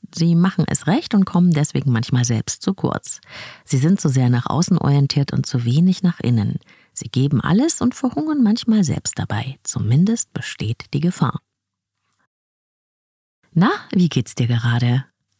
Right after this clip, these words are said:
Hast du schon was entdeckt auf unserer kleinen Entdeckungstour durch die Welt der Erotic Blueprints?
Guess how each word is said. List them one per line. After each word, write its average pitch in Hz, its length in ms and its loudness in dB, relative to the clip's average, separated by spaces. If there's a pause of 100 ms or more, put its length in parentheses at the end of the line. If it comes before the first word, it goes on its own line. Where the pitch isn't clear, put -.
Hast - 260 0
du 127 60 0
schon - 220 -2
was - 160 -4
entdeckt - 420 -2
auf - 140 -2
unserer - 260 -2
kleinen 147 460 0
Entdeckungstour 165 960 0
durch 123 240 -2
die 117 160 0
Welt 117 360 0
der 117 320 0
Erotic 120 680 0
Blueprints? 151 680 0